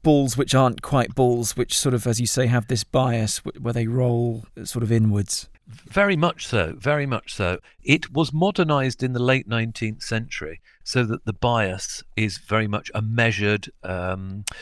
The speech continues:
Speaker 2: scale, so that when you're buying your woods, they're still called woods, even though they're now completely made of synthetic materials.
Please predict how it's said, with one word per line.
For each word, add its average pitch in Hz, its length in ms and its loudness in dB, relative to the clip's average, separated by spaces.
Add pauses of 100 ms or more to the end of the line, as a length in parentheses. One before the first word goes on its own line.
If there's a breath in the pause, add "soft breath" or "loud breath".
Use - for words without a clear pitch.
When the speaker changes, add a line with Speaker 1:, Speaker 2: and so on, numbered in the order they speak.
Speaker 2:
scale, 82 640 0
so 101 200 -2
that - 140 -6
when 110 140 -2
you're 104 120 0
buying 107 360 0
your 95 240 0
woods, 107 460 2
they're 90 120 -2
still 175 300 0
called 117 320 -2
woods, 131 440 0
even 123 340 2
though 113 180 -2
they're 107 180 -4
now 107 240 -2
completely - 480 -8
made 95 240 -8
of 92 80 -16
synthetic - 560 -10
materials. 92 680 -6